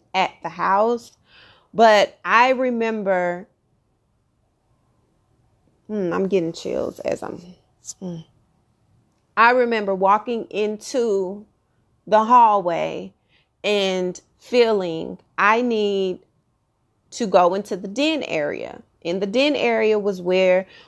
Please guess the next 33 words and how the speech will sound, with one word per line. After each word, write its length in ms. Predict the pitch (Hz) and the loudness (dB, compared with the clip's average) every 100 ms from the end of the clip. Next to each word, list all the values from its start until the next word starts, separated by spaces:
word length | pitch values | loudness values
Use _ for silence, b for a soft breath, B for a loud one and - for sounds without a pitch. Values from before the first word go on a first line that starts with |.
| B | B
we 160 | 180 202 | -8 -4
had 200 | 190 160 | -2 -4
a 40 | |
record 460 | 160 196 254 254 247 | 0 0 0 -2 -4
player, 580 | 254 226 220 208 202 208 b b _ | -4 -2 0 -2 -2 -8 b b _
we 280 | 185 190 | -6 -4
had 300 | 202 208 165 | -4 0 0
a 80 | 170 | -2
T 360 | 180 - 269 269 | -8 -4 -2 -2
V. 520 | 185 - 165 165 190 b b b | -2 -4 -4 -4 -8 b b b
It 140 | - 196 | -2 0
is 180 | 180 | -2
where 380 | 185 180 180 175 - | -2 2 2 2 0
I 360 | 185 185 185 | 2 2 0
would 180 | 175 180 | -4 -6
go 320 | 202 196 190 | 0 2 2
and 160 | 175 170 | 0 -6
play 220 | 202 175 | -4 -4
with 160 | 170 180 | -4 -8
my, 480 | 170 170 180 - - | -8 -4 -4 -6 -8
uh, 220 | - 185 180 | -6 -4 -2
little 260 | 196 202 | -2 -2
McDonald 960 | 202 185 175 175 180 196 190 185 185 - _ _ _ | 0 -2 -2 -2 0 -2 -2 -2 -4 -8 _ _ _
statue 500 | - 196 196 - 180 | 0 2 2 -2 -2
doll 360 | 180 190 190 | 0 2 2
things. 640 | 190 196 185 185 185 185 180 | -2 -6 -4 -4 -4 -6 -8
I 160 | - 175 | -4 -4
would 200 | 165 160 | -2 -4
listen 380 | 175 180 185 185 | -6 -6 -8 -8
to, 640 | - - 180 180 170 175 b b b b _ | -10 -4 -2 0 0 -2 b b b b _
um, 300 | 175 175 170 | -2 0 0
Atlantic 480 | 165 180 180 190 185 | 2 0 0 -2 -6
Starr 800 | - - 190 185 170 165 180 | -14 -2 2 4 2 0 -4